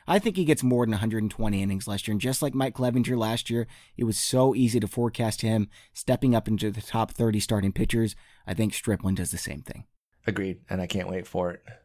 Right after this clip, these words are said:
Speaker 1: All right, here's mine. This one is a little bit riskier. Uh, Freddie Peralta, we're not exactly sure he's gonna make the rotation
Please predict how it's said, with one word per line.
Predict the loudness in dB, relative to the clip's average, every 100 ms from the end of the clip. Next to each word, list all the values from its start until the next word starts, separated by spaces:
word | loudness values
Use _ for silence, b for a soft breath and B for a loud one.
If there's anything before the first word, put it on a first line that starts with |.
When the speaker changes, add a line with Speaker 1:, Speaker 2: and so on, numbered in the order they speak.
| -4
Speaker 1:
All | -2
right, | -2
here's | 0 2 4
mine. | 2 4 2
This | 0 0
one | 2 2
is | 0
a |
little | -4 -2 0 2 0
bit | 0 -4 -4
riskier. | -6 -6 -6 -6 -6 -6 -10 b b b -6
Uh, | -4
Freddie | -4 -2 0 0 0
Peralta, | 0 2 2 2 0 -4 -2
we're | 0
not | 0 0
exactly | -2 -2 -2 -4
sure | -4 -2 -2
he's | -2
gonna | 0
make | 2 2 2 0
the | 2
rotation | 2 2 0 0 0 -2